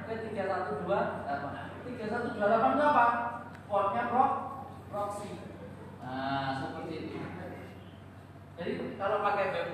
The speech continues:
pilotik cukup mudah, cukup dua langkah ya. I P web proxy, enable, masukkan ini fungsinya, kemudian buka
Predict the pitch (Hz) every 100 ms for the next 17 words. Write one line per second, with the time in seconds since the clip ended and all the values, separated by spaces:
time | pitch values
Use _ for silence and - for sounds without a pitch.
0 | 170 - - 185 190 208 196 190 190 185
1 | 180 180 - - 208 214 165 156 147 -
2 | - - - - - - - - - 165
3 | 175 180 175 175 170 170 247 - 185 180
4 | 175 - - - - - - - - -
5 | 175 185 180 180 180 - - - - -
6 | - - - - - - 175 175 170 175
7 | 151 -